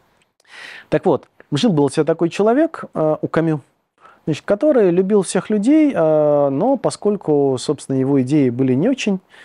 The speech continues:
принятыми, он, значит, ушёл и решил уделиться и жить в хижине где-то, где высоко в горах. А потом пришли к нему фашисты и, конечно же, убили его первым.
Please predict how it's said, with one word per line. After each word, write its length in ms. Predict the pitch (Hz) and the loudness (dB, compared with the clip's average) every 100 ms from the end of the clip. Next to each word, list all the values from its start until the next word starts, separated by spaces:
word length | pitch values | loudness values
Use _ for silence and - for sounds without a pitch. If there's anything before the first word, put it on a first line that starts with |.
| - _ | -20 _
принятыми, 520 | 170 175 156 156 147 | -2 0 0 -2 -2
он, 240 | 254 330 247 | 0 0 0
значит, 340 | 208 - 165 | -2 -2 -6
ушёл 380 | 170 - 311 214 | -4 -2 0 2
и 20 | |
решил 320 | 156 143 247 180 | 0 -2 0 0
уделиться 520 | 143 165 240 - 143 | 0 0 -2 0 -2
и 40 | |
жить 220 | 127 - | 0 -2
в 40 | - | -4
хижине 460 | - 170 139 131 | -2 0 0 0
где-то, 300 | 123 190 - | 0 0 -2
где 140 | 127 117 | -6 -4
высоко 460 | 117 113 - - | -4 -4 -4 -4
в 60 | 165 | -2
горах. 440 | 131 113 104 - _ - - - - - | 0 0 -2 -8 _ -20 -20 -20 -12 -6
А 80 | |
потом 360 | 180 240 339 247 | -4 0 0 0
пришли 340 | 196 190 247 | 0 0 -2
к 80 | - | -2
нему 140 | 214 214 | 0 0
фашисты 640 | 240 - 302 - - 214 | -2 0 0 0 0 -2
и, 240 | - 269 | 0 -2
конечно 440 | - 180 226 - 160 | 0 -2 -2 -4 0
же, 100 | 139 | 0
убили 340 | 131 160 165 | 0 2 2
его 160 | 120 160 | 2 0
первым. 440 | - 117 104 101 | 0 -2 -2 -12